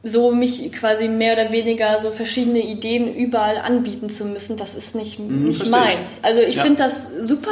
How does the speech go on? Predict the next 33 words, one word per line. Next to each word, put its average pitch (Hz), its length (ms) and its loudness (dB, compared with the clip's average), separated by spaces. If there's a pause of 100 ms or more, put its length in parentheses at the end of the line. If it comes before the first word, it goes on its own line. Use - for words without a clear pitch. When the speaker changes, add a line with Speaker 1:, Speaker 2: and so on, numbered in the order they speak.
Speaker 1:
also 240 160 2
ich 240 100 0
find, 233 160 -2
dass 214 160 -6
man 208 180 -6
hat 220 140 -6
da 226 80 2
eigentlich 214 240 -2
viel 220 220 -2
mehr 196 140 0
Möglichkeiten, 262 760 2
finde 254 260 0
ich 247 140 -4
auch. 240 240 2 (500)
Aber 208 320 2
so, 226 380 4
weiß 240 160 2
nicht, 175 240 -6
also 392 160 -4
jetzt 403 200 2
nicht 233 200 2
mit 214 240 -4
Unsicherheit, 262 560 4
aber 208 160 0
ich - 160 -8 (640)
weiß 240 180 2
nicht, 175 140 -4
Speaker 2:
Ja. 233 120 4
Speaker 1:
ich 240 140 2
möchte 277 220 2
dann 269 100 4
lieber 254 240 2
so, 247 380 2